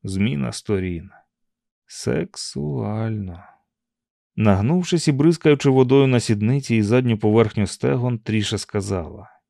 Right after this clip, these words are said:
«Це через воду, Томе, через ту кляту дурну воду.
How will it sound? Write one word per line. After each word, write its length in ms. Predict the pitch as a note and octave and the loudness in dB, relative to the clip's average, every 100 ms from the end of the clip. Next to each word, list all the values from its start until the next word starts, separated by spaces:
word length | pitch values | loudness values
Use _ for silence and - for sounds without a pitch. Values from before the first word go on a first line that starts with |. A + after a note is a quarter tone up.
| _ | _
«Це 240 | - - B3+ | -12 -6 -6
через 380 | - B3 B3 B3+ | -2 -2 0 -2
воду, 340 | C4 A#3+ D#3 | -2 0 -2
Томе, 460 | - A#3 F3 C#3+ F3+ _ | 0 0 0 -2 -8 _
через 320 | - C4 B3 | -6 -6 -2
ту 140 | D#4+ | -4
кляту 400 | - C4 D4 C#4 | -2 -2 -2 -2
дурну 360 | C#4 C4 C4 B3+ | -2 -2 -2 -2
воду. 540 | A#3+ B3+ A3 C#3+ D#3 | 0 0 0 -2 -8